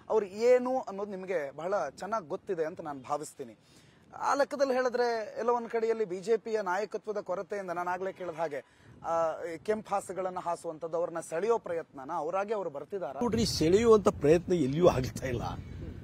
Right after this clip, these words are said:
Speaker 2: ಈ ಮಾನಸಿಕವಾಗಿ ಅವರು ಬಿ ಜೆ ಪಿನ ಬಿಟ್ಟು ಹೊರಗಡೆ ಬಂದು ಕಾಂಗ್ರೆಸ್ ಪಾರ್ಟಿ ಜಾಯಿನ್ ಆಗ್ಬೇಕಂತ ಮಾನಸಿಕವಾಗಿ ತಯಾರಾಗಿದ್ದಾರೆ ಎಷ್ಟೋ ಜನ.
Speaker 1: ಆದ್ರೆ ಬಿ ಜೆ ಪಿಗರು ಹೇಳ್ತಾರೆ, ನಾವು ಆಪರೇಷನ್ ಅಂದ್ರೆ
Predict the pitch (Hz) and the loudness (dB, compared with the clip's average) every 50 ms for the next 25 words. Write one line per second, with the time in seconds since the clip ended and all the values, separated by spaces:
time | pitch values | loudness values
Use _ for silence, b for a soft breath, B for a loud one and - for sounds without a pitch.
0 | - - - - - - - - - 190 208 185 151 143 160 196 226 220 - - | -12 -12 -12 -14 -14 -14 -14 -8 -2 0 0 2 4 6 8 8 8 6 4 2
1 | 233 202 - 208 185 190 190 185 165 180 196 185 180 175 175 - - - - - | -2 -2 0 2 4 4 4 4 4 4 4 6 6 4 2 0 -2 -8 -12 -12
2 | - - - 127 131 160 165 160 160 202 190 170 190 180 160 143 160 180 - - | -12 -10 -8 -4 -2 0 0 4 6 6 6 8 6 4 4 4 2 2 2 2
3 | - 170 135 113 123 131 151 170 170 170 160 143 147 143 127 131 143 143 - 131 | 2 4 4 4 4 4 6 6 4 4 2 2 2 2 2 0 -2 -2 -2 -2
4 | 127 143 160 175 170 - - 143 147 143 160 170 147 117 - 143 143 165 175 165 | 0 0 2 0 0 0 -2 -2 -2 0 0 -2 -2 0 2 4 4 6 6 6
5 | 165 156 151 135 147 156 - - 175 175 160 131 113 120 147 180 190 151 - - | 6 4 4 2 0 -2 0 2 2 2 2 0 0 0 0 0 0 0 -2 0
6 | - 202 190 190 196 160 - 190 180 175 175 175 175 175 165 143 - - 175 165 | 4 4 6 6 4 4 4 4 4 4 4 4 2 2 0 0 0 -2 4 8
7 | 226 294 330 311 220 208 262 262 294 320 220 320 294 302 262 247 233 220 - 208 | 8 8 8 6 4 2 2 2 0 0 0 0 0 4 6 6 6 6 4 4
8 | 202 233 262 269 254 247 240 233 214 208 214 214 254 247 - - 226 226 247 262 | 4 6 4 4 4 6 6 8 8 8 8 8 4 2 2 2 2 4 6 8
9 | 254 202 - - | 8 6 6 2